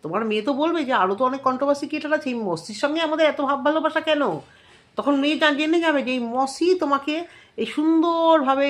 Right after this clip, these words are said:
এইরকম নোংরা কিছু করার সময় এই মসির সঙ্গে তোমার ফার্স্ট পরিচয়, আর মসি নিজের কাঁধটাকে তোমার কাঁধে দিয়েছিল, এই ঘোড়া মসি। মেয়ের থেকে দূরে সরাবে, স্ট্রাইক মারবে, সব কিছু ভুলে যাবে, তাই না? তুমি তোমার মার কেচ্ছাটা জানো নি? তো তোমার মেয়েও সেইভাবেই তোমার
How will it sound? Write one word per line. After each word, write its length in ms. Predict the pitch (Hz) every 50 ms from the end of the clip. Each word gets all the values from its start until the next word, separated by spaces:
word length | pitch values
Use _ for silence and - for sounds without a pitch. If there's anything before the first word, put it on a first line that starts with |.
| 269
এইরকম 400 | 226 240 254 269 247 277 277 269 247
নোংরা 380 | 226 226 254 262 269 277 302
কিছু 220 | 302 311 302 - 302
করার 260 | - 247 233 233 240
সময় 360 | - - 240 226 254 330 370 370 - - - - -
এই 100 | 202 208
মসির 300 | 202 208 233 226 - 294
সঙ্গে 240 | - - 269 240 226
তোমার 240 | 214 214 214 247 262 - -
ফার্স্ট 260 | - 202 220 - -
পরিচয়, 280 | - 220 220 220 294 277
আর 100 | 254 208
মসি 440 | 190 190 196 196 294 320 359 359 - - - _ -
নিজের 200 | 214 208 233 214 220 -
কাঁধটাকে 480 | - 226 214 208 - - 226 214 220 226
তোমার 220 | - 180 185 180 180 -
কাঁধে 300 | - 156 165 156 202 190
দিয়েছিল, 380 | 170 175 165 160 156 160 156
এই 80 | 156 156
ঘোড়া 280 | - - 180 185 185 180
মসি। 420 | 175 190 226 233 233 - 151 127 131 - _ _ _ _ _ - _ _ _ _ _ _ _ -
মেয়ের 220 | 156 156 175 180 180 - -
থেকে 200 | 185 - 320 320
দূরে 280 | 233 202 196 214 226
সরাবে, 460 | 220 226 226 214 226 247 254 349 403 392 403 -
স্ট্রাইক 300 | - - - - 190 196 - -
মারবে, 240 | 233 247 277 349 359
সব 180 | - 240 220 220 -
কিছু 160 | 214 202 226
ভুলে 240 | 180 165 180 165 156
যাবে, 200 | 156 143 147 151
তাই 180 | 151 160 190 220
না? 180 | 285 403 427 427 - - _ _ _ _ _ -
তুমি 160 | 214 247 254
তোমার 240 | 285 311 320 320 302
মার 160 | 294 294 294 294
কেচ্ছাটা 480 | 285 269 - - - - 311 294 294 311
জানো 240 | 294 277 262 285 320
নি? 160 | 330 415 440 415 427 - - _ _ _ _ -
তো 60 | -
তোমার 260 | - 190 196 196 208 208
মেয়েও 200 | 214 233 254 247
সেইভাবেই 540 | - - 170 190 170 170 156 160 240 320 339
তোমার 200 | - 226 196 196